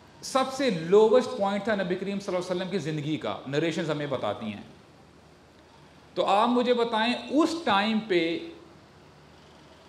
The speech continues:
जो अल्लाह ताला रहनुमाई करने के लिए सूरत नाजिल करेंगे, वो important होगी कि नहीं? होगी ना। अल्लाह ताला ने सूरह यूसुफ उस मौके पे नाजिल की।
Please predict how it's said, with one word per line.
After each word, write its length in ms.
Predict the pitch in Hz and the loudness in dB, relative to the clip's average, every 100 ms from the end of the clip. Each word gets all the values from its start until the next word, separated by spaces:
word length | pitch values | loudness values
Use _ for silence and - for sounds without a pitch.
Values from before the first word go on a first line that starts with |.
| - - - - - - | -20 -20 -20 -20 -20 -18
जो 200 | 143 196 | 0 4
अल्लाह 380 | 208 180 208 226 | 4 4 4 4
ताला 380 | 226 208 208 214 | 6 4 4 4
रहनुमाई 680 | 202 202 175 165 165 190 233 | 4 2 2 0 4 4 4
करने 380 | 233 214 208 214 | 2 2 0 -4
के 140 | 214 | -4
लिए 200 | 208 214 | -2 -2
सूरत 480 | 208 - 202 226 226 | -2 -2 2 2 2
नाजिल 380 | 190 180 185 214 | 2 0 2 0
करेंगे, 880 | - 185 208 208 185 190 196 - - - 139 | 2 2 2 0 4 4 4 0 -8 -12 -2
वो 260 | 170 208 | 4 4
important 580 | 208 196 180 180 208 160 | 4 0 0 0 -2 2
होगी 340 | 175 190 202 | 4 4 4
कि 160 | 196 165 | 0 0
नहीं? 180 | 120 101 - - - - - - - - - - - - - - - - - - - | 0 -6 -12 -20 -20 -20 -20 -20 -20 -20 -20 -20 -20 -20 -20 -20 -20 -20 -20 -10 2
होगी 260 | 175 208 | 4 4
ना। 220 | 151 160 - - - - - - - - - | 0 -4 -10 -20 -20 -20 -20 -20 -20 -10 -2
अल्लाह 280 | 170 214 220 | 4 6 6
ताला 360 | 208 202 208 | 4 4 4
ने 440 | 208 208 214 214 - - - - - - | 2 0 -2 -4 -10 -18 -20 -20 -20 -18
सूरह 400 | - 180 185 208 | -4 2 4 4
यूसुफ 720 | 202 196 196 214 208 - - | 2 0 0 -2 -2 -8 -2
उस 220 | 214 226 | 0 0
मौके 300 | 185 151 156 | -2 -2 0
पे 120 | 156 135 | -2 -2
नाजिल 320 | 110 101 104 | -4 -6 -8
की। 200 | 101 | -12